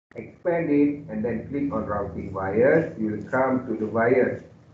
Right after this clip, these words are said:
the fat size and the hole size on your board. Okay, so here we want to set the values with the minimum for diameter to become two millimeters for each of them. Minimum two,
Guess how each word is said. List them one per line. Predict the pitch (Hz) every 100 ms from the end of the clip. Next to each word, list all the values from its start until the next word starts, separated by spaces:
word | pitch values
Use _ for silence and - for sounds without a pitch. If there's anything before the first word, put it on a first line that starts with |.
| -
the | - -
fat | 185 196 -
size | - 156 - - -
and | 110
the | 107 104
hole | 123 127 123
size | 117 120 117 -
on | 101 98
your | 95
board. | 92 107 98 - - _ _ -
Okay, | - 131 175 - - - _ -
so | 107
here | 101 127 156
we | 143 120
want | 123 117
to | 113
set | - 139 123
the | 110
values | 101 107 110 147 165 170 - - _ _ _ _
with | 113 107
the |
minimum | 104 123 160 180 185 180 -
for | 131
diameter | 123 131 139 143 139 143 143 139
to | 135
become | 117 110 123 117 113 113 - _ -
two | 208 185
millimeters | 123 107 98 98 - 101 107 123 170 170 - _
for | - 101 -
each | 127 131 -
of | 107 104
them. | 123 117 87 85
Minimum | 101 110 120 123 135 139 123 -
two, | 131 131 131 135 131 -